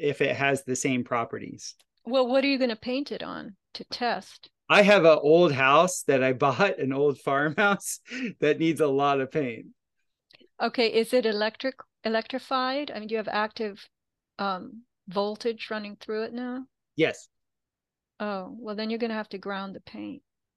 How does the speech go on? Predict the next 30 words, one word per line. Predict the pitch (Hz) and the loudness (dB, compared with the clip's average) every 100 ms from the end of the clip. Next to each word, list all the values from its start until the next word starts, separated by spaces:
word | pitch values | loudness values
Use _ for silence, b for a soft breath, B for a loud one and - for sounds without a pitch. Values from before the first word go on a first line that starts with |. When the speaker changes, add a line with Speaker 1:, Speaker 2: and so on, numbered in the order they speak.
| _ _ _ _ _ _ - | _ _ _ _ _ _ 0
Speaker 1:
Well, | 175 | 2
I'm | 180 | 6
gonna | 190 208 | 6 6
do | 202 | 4
this | 190 | 2
on | 185 | 0
the | 165 151 | 0 0
outside | 151 151 139 - | 0 -2 -6 -6
first. | 123 104 - | -10 -10 -4
I | 123 139 | 0 2
lo-, | 151 160 | 2 4
I | 156 | 4
love | 143 160 160 | 6 6 6
doing | 131 151 139 135 | 4 2 2 0
everything | 139 139 123 | -2 -2 -6
from | 123 | -6
the | 120 | -6
outside. | 117 123 110 104 101 - b b b - | -8 -8 -6 -6 -8 -16 b b b 6
Plus, | 220 214 | 8 8
uh, | 202 156 | 6 6
I'll | 160 175 | 4 6
do | 151 196 | 6 4
panels | - 160 160 170 180 170 | 4 4 4 4 0 -2
first. | - 156 170 185 - | 4 6 6 2 -2
I'll | 135 135 | 0 0
just | 147 143 - | 0 -2 -2
do | 139 | -4
panels | 151 147 147 139 | -2 -2 -2 -2
to | 139 | -4
test | - 127 139 - - | -4 -4 -4 -6 -14